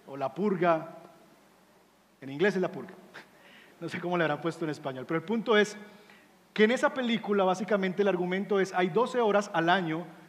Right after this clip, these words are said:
donde es permitido matar. Y no es un delito. Es, el Estado permite, el gobierno permite. Son doce horas para que usted pueda asesinar a cualquier persona que usted quiera. Desde las razones más grandes, mató a un hijo mío,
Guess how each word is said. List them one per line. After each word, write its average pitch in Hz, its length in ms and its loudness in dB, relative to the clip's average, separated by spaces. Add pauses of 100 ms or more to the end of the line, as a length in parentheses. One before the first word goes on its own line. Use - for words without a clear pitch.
donde 175 220 -2
es 170 80 -4
permitido 180 400 -2
matar. 151 320 -4 (1600)
Y 185 140 -2
no 175 80 -2
es 180 80 -6
un 196 80 -2
delito. 196 320 -2 (520)
Es, 156 500 -8
el 156 100 -8
Estado 185 320 0
permite, 202 420 -2
el 139 80 -12
gobierno 180 340 0
permite. 208 460 -2 (380)
Son 175 240 -6
doce 202 240 0
horas 214 180 2
para 196 160 0
que 185 60 -8
usted 160 160 -6
pueda 185 100 0
asesinar 175 320 -2
a 180 80 -2
cualquier 180 320 -2
persona 202 300 -4
que 170 60 -10
usted 151 180 -8
quiera. 139 260 -4 (600)
Desde 202 240 4
las 202 100 8
razones 208 380 0
más 226 240 4
grandes, 220 580 2 (480)
mató 160 300 0
a - 20 0
un 170 160 -2
hijo 185 220 -2
mío, 208 360 0